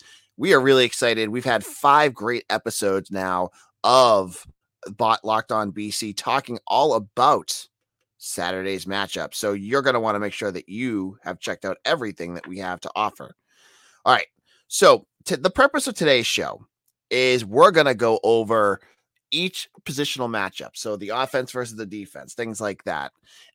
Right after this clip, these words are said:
and give you our edges. This is, this is what you're gonna find out. You're gonna find out where does B C have the edge? Where does Rutgers have the edge?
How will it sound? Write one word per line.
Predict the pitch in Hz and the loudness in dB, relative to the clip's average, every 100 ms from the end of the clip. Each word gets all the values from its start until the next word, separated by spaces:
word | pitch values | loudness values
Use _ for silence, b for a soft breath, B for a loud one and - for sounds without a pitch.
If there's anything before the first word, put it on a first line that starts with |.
| - | 0
and | 135 123 | 0 2
give | 156 175 | -2 -2
you | 180 - - | -4 -6 2
our | 131 120 | 2 2
edges. | 107 92 - - - - _ | -6 -10 -14 -14 -14 -16 _
This | 156 | -10
is, | 170 135 | -10 -6
this | 185 208 | -6 0
is | |
what | 190 165 | 0 0
you're | 151 | 0
gonna | 131 | 0
find | - 104 90 | 0 -4 -6
out. | 76 65 | -12 -10
You're | |
gonna | 120 151 | -6 -6
find | - 135 123 | -4 -4 -2
out | 98 - | -4 -6
where | 143 | -10
does | 196 127 | -8 -10
B | 147 143 | -10 -8
C | 131 | -6
have | 131 104 | -6 -4
the | 113 | -4
edge? | 113 | -4
Where | 101 175 | -6 -6
does | 139 | -6
Rutgers | 101 123 - 123 | -4 -4 -4 -8
have | 123 110 | -4 -4
the | 104 | -4
edge? | 104 98 | -6 -6